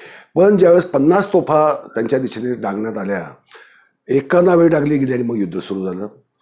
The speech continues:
ते युद्धामध्ये अक्षरशः यांना जरी पटका सोडून, तोफा सोडून, आपल्या ढाली, तलवारी, बंदुका सोडून त्यांना पळून जावं लागलं.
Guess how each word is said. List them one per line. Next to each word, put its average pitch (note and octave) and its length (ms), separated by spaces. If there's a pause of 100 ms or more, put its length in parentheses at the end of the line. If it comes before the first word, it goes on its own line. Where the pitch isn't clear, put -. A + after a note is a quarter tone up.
(300)
ते F3+ 320
युद्धामध्ये B2 640
अक्षरशः G#2+ 580
यांना F#2+ 420
जरी G2 300
पटका G2 380
सोडून, F#2 340
तोफा G2+ 400
सोडून, G2 640 (240)
आपल्या G#2+ 300
ढाली, F#2+ 520
तलवारी, F#2 540
बंदुका G2+ 420
सोडून F#2 340
त्यांना F#2+ 260
पळून G2+ 320
जावं F#2+ 200
लागलं. E2+ 300